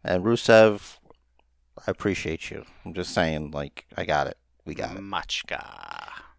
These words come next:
Speaker 1: Apparently, Rich didn't even catch it, so it made my whole argument di-, moot. Didn't matter.
Speaker 2: Sorry.
Speaker 1: I appreciate that.
Speaker 2: <laughs> I mean, maybe I, no, I'm pretty sure I just didn't notice it at all. But then again, maybe I did and don't remember.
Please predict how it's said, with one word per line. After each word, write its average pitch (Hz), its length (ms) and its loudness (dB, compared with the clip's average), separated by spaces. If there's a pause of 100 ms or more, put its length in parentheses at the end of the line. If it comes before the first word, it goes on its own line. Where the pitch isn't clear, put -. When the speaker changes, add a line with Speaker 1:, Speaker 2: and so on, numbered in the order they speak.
(220)
Speaker 1:
Apparently, 104 320 8
Rich 95 260 4
didn't 87 220 -2
even 87 120 -4
catch 95 300 6
it, 90 120 0
so 82 360 6
it - 100 2
made 87 240 2
my 82 140 2
whole 80 220 2
argument 71 500 0 (920)
di-, 73 120 -4 (140)
moot. 78 240 -6 (240)
Didn't 80 180 -6
matter. 71 300 -4 (180)
Speaker 2:
Sorry. 85 360 -6 (440)
Speaker 1:
I - 60 -4
appreciate 82 540 -6
that. 73 200 -2 (260)
Speaker 2:
<laughs> - 240 -16
I - 920 -6
mean, 127 160 2
maybe 131 280 8
I, 117 520 6 (500)
no, 113 140 0
I'm 98 260 0
pretty 107 160 -4
sure 98 160 -2
I 95 80 2 (240)
just - 220 -6
didn't 92 140 -8
notice 92 260 -4
it 92 80 -14
at 92 40 -2
all. 87 200 2
But 143 200 4
then 147 120 8
again, 156 400 8
maybe 147 260 2
I 120 80 6
did 123 260 0
and 110 100 -4
don't 104 160 -2
remember. 92 340 -6